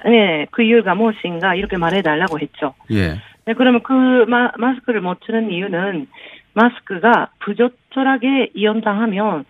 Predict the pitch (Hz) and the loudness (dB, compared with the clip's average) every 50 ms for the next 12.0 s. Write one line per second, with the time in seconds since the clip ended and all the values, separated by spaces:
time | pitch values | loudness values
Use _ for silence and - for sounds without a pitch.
0 | - - - - _ - - 233 233 226 233 226 233 233 226 - 190 175 170 - | -16 -20 -20 -20 _ -2 2 2 2 4 2 2 2 2 0 -2 -4 -4 -4 -4
1 | 214 226 214 - - - 202 208 208 185 147 151 165 - - 226 254 247 226 214 | -2 -2 -2 -4 -4 0 0 0 2 0 -2 -4 -6 -4 0 2 2 4 4 4
2 | 214 208 208 - 165 175 160 147 143 139 135 - 104 101 101 98 - - 131 143 | 2 0 -4 -6 -6 -6 -4 -4 -6 -8 -8 -4 -4 -4 -4 -2 0 0 2 2
3 | 185 180 135 - - 170 165 165 165 160 156 160 131 - 160 165 165 160 156 151 | 2 0 0 -2 0 2 4 4 4 2 2 -2 -2 0 0 0 2 2 2 2
4 | 139 127 131 143 151 139 139 135 131 131 131 131 135 127 104 123 131 117 101 - | 2 4 4 4 2 2 2 2 2 2 2 0 0 0 -2 -2 -4 -4 -2 0
5 | 151 147 120 110 98 113 110 120 131 110 90 285 285 277 269 262 254 254 247 247 | 0 2 2 0 0 -2 -2 0 0 2 2 2 2 2 2 4 4 4 4 2
6 | 233 226 220 202 - 214 208 196 170 110 - 233 240 220 - - 208 185 - - | 2 0 -2 -2 -2 0 0 0 0 -2 -4 -4 -4 -4 -2 -2 -4 -4 -2 -2
7 | - 156 - - - 254 247 247 247 220 185 - - - - - - - 277 - | -2 -2 -2 0 0 0 2 2 2 2 2 0 -6 -18 -18 -6 -2 -2 -2 0
8 | - 233 233 277 285 285 - _ - - 277 277 269 269 262 254 208 233 226 214 | 0 0 0 0 0 -2 -4 _ -4 0 0 2 2 2 0 0 0 0 2 2
9 | 214 202 190 190 190 175 - 247 220 202 - 196 190 214 226 208 220 254 254 - | 2 0 -2 -6 -10 -8 -6 -6 -6 -4 -4 -4 -2 -2 -2 0 0 0 -2 -2
10 | - 180 160 151 147 143 139 139 220 233 185 147 - _ _ - - - _ - | -4 -8 -10 -8 -8 -10 -6 0 2 2 2 2 -2 _ _ -20 -20 -20 _ -2
11 | - 247 247 247 262 262 233 220 - 190 190 202 214 226 240 262 233 185 160 151 | 0 0 2 2 2 0 0 0 -2 -2 -2 0 0 2 2 2 2 2 0 -2